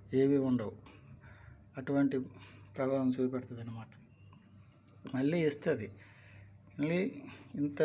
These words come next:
పేదరికంలో ఇంత ధనం పోయి అన్నీ పోయినా ఎవరు చుట్టాలు బంధువులు ఎవరు అక్కర చేయరు. డబ్బు ఉన్నవాడే అందరు చేరుతారు, డబ్బు లేనివాడు ఎవరు చేయరు. ఇవన్నీ తెలుసుకుంటారన్నమాట. ఈ శని ప్రభావం టైం అప్పుడే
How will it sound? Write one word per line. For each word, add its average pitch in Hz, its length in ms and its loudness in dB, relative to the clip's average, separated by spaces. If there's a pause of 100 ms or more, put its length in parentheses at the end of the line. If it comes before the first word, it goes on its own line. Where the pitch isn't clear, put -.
(640)
పేదరికంలో 147 720 2
ఇంత 139 420 0
ధనం 139 340 0
పోయి 143 320 2
అన్నీ 143 180 2
పోయినా 143 400 0
ఎవరు 135 440 0
చుట్టాలు 135 340 -2
బంధువులు 131 440 -2
ఎవరు 131 320 -2
అక్కర 131 260 -6 (120)
చేయరు. 113 340 -6
డబ్బు 120 240 0
ఉన్నవాడే 143 300 6
అందరు 135 280 0
చేరుతారు, 123 500 -4
డబ్బు 131 160 -4
లేనివాడు 139 320 2
ఎవరు 131 180 -6
చేయరు. - 400 -14 (300)
ఇవన్నీ 143 300 6
తెలుసుకుంటారన్నమాట. 123 960 2
ఈ 123 120 -2
శని 135 220 4
ప్రభావం 135 520 2
టైం 135 380 4
అప్పుడే 135 360 2